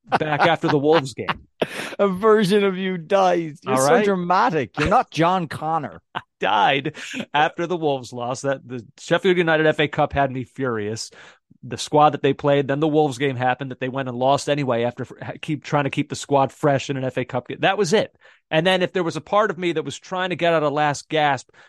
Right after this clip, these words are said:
Speaker 1: then they go out and don't even try to win against A C Milan with the style of play that is purely defensive, needing a goal in the second leg. So, like, it's over. It's over for me.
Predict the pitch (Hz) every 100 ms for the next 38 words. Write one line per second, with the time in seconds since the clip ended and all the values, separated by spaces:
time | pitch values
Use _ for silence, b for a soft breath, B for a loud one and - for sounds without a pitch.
0 | b 156 180 170 160 165 156 147 160 160
1 | 151 139 - 151 156 139 139 131 127 -
2 | 135 - 127 120 127 117 113 113 - 135
3 | 127 123 - 131 123 120 - 156 147 139
4 | 123 135 131 127 117 131 127 123 107 123
5 | 117 110 - 123 110 110 98 101 - 160
6 | 151 B B B _ 190 - 277 139 -
7 | _ _ _ - 196 175 120 101 90